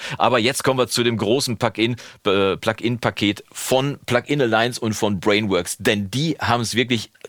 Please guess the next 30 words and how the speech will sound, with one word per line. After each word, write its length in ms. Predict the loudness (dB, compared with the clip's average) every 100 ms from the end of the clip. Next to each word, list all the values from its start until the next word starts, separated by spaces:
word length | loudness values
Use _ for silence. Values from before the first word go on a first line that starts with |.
| -2
komplett 380 | -2 2 0 0
zusammengepackt 680 | 0 0 0 -2 0 -2
und 160 | -2 0
da 140 | 2
kommt 240 | 2 0 0
eigentlich 240 | 0 0
auch 80 | 0
dieser 480 | 0 2 2 2 2
eigentliche, 560 | 2 2 -2 -2 0
vermeintliche 640 | 2 2 2 0 -2 -2 2
Wert 160 | 2
von 140 | 0 -4
über 220 | 0 0
tausend 360 | 2 0 0 0
Euro 280 | 0 2 0
raus. 260 | 2 0 -2 -8 -2
Denn 120 | 2
schauen 260 | 4 2 2
wir 80 |
mal 140 | 0 2
auf 160 | 2
das 160 | 0 -4
Paket 420 | -2 -2 0 -2 0
drauf. 300 | 2 2 0 -14 -2
Wir 140 | 0
sehen 240 | 2 2 2
hier 200 | 0 0
in 120 | 2
dem 140 | 0
Paket 400 | 0 -2 0 -2